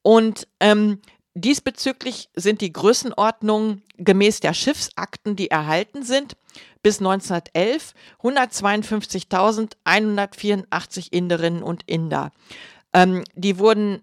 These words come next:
aus Kalkutta beziehungsweise aus Madras, ähm, geholt und, ähm, hatten Verträge.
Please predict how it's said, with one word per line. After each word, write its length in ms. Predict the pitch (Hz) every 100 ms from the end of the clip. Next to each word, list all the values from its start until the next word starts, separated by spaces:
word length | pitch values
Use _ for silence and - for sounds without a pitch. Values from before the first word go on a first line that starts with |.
| -
aus 280 | 180 185
Kalkutta 640 | - 165 - 269 320 311 294 _
beziehungsweise 680 | 190 - 196 185 175 165 -
aus 300 | 160 160 - -
Madras, 680 | 151 202 - 233 294 - - _ _ _ _ -
ähm, 420 | 190 185 185 185 _ _ _ -
geholt 640 | 175 175 170 247 359 - _ - _ _
und, 460 | 202 247 254 - - -
ähm, 300 | 202 208 180
hatten 300 | 175 - 208
Verträge. 800 | - 175 - 185 262 269 302